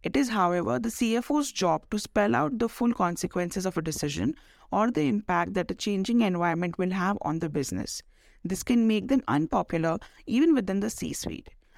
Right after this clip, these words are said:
However, it is the mark of a good C F O that they do not require popularity or constant affirmation, but are confident that they will,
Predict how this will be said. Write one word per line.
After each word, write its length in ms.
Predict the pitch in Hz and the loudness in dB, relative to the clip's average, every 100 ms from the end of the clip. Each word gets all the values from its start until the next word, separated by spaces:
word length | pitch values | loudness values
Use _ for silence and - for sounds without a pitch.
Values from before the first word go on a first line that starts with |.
| - | -6
However, 500 | 170 170 160 175 262 _ - - | 0 0 0 -2 -4 _ -20 -4
it 160 | 185 214 | -2 0
is 120 | 196 | 0
the 100 | 240 | 2
mark 380 | 220 175 - 330 | 4 2 2 0
of 120 | 277 | -2
a 60 | |
good 280 | 208 196 - | -2 -4 -8
C 260 | - 254 285 | -2 2 2
F 180 | 220 - | 0 -4
O 120 | 185 | -2
that 200 | 185 190 | -2 0
they 80 | 185 | 0
do 200 | 202 190 | 0 -2
not 400 | 180 190 262 277 | 0 0 0 -2
require 420 | 247 - 185 175 | -4 0 0 0
popularity 880 | 170 - 175 175 160 160 - 254 - - - - | -4 -4 -2 -2 -2 -4 -2 -2 -2 -6 -6 0
or 160 | 220 | 0
constant 520 | - 123 104 - 196 - | 2 0 0 0 -4 -2
affirmation, 680 | 156 160 156 143 - 208 - - - | -2 -2 0 -2 -2 -2 -2 -8 -6
but 140 | 196 | -2
are 80 | 185 | -2
confident 600 | - 202 196 262 269 269 | 0 0 2 0 2 2
that 180 | 240 175 | 2 0
they 120 | 196 | -2
will, 220 | 196 202 | 0 0